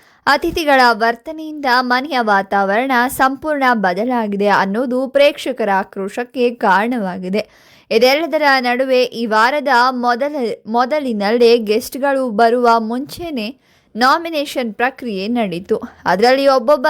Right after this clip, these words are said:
ಸ್ಪರ್ಧಿ ಕೂಡ ಒಂದೊಂದು ಕಾರಣ ನೀಡಿ ಕೆಲವರನ್ನ ನಾಮಿನೇಟ್ ಮಾಡಿದ್ದಾರೆ.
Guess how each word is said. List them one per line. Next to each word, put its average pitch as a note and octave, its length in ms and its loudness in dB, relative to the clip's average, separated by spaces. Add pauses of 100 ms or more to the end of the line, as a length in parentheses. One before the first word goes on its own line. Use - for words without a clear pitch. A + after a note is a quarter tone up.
ಸ್ಪರ್ಧಿ C4 480 -4
ಕೂಡ C#4 260 -8 (540)
ಒಂದೊಂದು D#4+ 520 0
ಕಾರಣ B3+ 400 2 (140)
ನೀಡಿ B3+ 480 -6
ಕೆಲವರನ್ನ C#4 500 -2 (140)
ನಾಮಿನೇಟ್ A#3+ 720 -2
ಮಾಡಿದ್ದಾರೆ. G3 720 -4